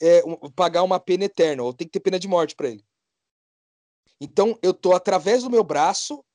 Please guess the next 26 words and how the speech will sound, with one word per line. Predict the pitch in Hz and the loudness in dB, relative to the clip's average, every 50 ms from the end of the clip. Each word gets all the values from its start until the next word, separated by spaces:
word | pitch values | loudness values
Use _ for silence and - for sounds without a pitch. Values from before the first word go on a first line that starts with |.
| _ _ _ _ _ _ _ _ _ | _ _ _ _ _ _ _ _ _
através | 131 147 - 196 170 156 196 196 185 - | -14 -8 -4 -4 -2 0 0 -2 -2 -2
das | - 175 170 156 - 131 | -2 -2 -2 -2 -4 -8
leis, | 151 147 143 147 165 196 247 285 - - - - - _ _ _ _ _ _ _ _ _ | -6 -6 -2 -2 -2 -4 -4 -8 -10 -10 -12 -12 -14 _ _ _ _ _ _ _ _ _
através | - 135 151 - 170 170 147 147 170 180 175 151 127 | -8 -8 -2 0 0 0 2 2 0 0 0 -4 -10
do | 135 175 185 | -14 -16 -14
comércio, | _ - 202 175 156 147 147 156 170 202 202 - - - 277 294 _ _ _ _ _ _ _ _ | _ -2 -2 -2 -2 -4 -2 0 -2 -2 -2 -4 -8 -8 -10 -12 _ _ _ _ _ _ _ _
através | - 156 - 190 185 170 202 202 196 | -10 -4 -2 -2 0 2 0 -2 -2
de | - _ | -2 _
coisas | 220 208 202 185 - | 0 0 0 -2 -8
que | - 196 | -6 -8
eu | 165 | -8
posso | _ - 180 214 226 - - | _ -2 -2 -2 -2 -4 -6
fazer, | - 208 170 147 131 127 135 156 214 _ _ _ _ _ _ _ | -4 -4 -4 -4 -6 -8 -8 -8 -8 _ _ _ _ _ _ _
tentando | - 180 180 _ _ _ - 226 254 320 339 294 202 180 135 117 113 _ _ _ _ _ _ | -8 -8 -8 _ _ _ 4 4 4 4 0 -4 -4 -4 -4 -4 -10 _ _ _ _ _ _
aliviar | - 156 170 185 202 226 233 254 247 233 185 214 214 175 165 170 196 240 277 _ _ _ _ _ _ _ _ _ _ _ _ | -10 -4 0 0 0 0 0 -4 -4 -4 -4 -4 -2 0 2 2 0 0 -4 _ _ _ _ _ _ _ _ _ _ _ _
os | 185 208 208 147 - | -6 -6 -6 -6 -8
riscos | 135 135 156 190 233 269 - - - 269 233 175 | -10 -8 -4 -4 -4 -4 -4 -6 -6 -6 -6 -4
de | - 220 | -6 -8
sentir | - - 226 208 190 - - 220 208 190 | -6 -6 -6 -6 -6 -6 -6 -6 -8 -4
medo, | 170 160 156 147 139 127 123 107 - _ _ _ _ _ _ _ _ _ | -2 0 0 0 -2 -4 -12 -12 -12 _ _ _ _ _ _ _ _ _
ou | 143 170 175 180 | 0 2 4 6
aliviar | 190 185 196 220 220 185 156 175 160 165 180 202 | 4 4 4 0 -4 -6 -6 -2 0 0 2 2
a | 220 | 0
intensidade | 226 220 - - 208 196 - - 170 165 170 175 160 151 | -2 -4 -6 -8 -8 -8 -8 -8 -4 -2 -2 -2 -4 -6
do | 147 156 | -16 -12
medo. | 143 131 123 123 120 117 113 107 | -10 -6 -6 -8 -8 _ _ _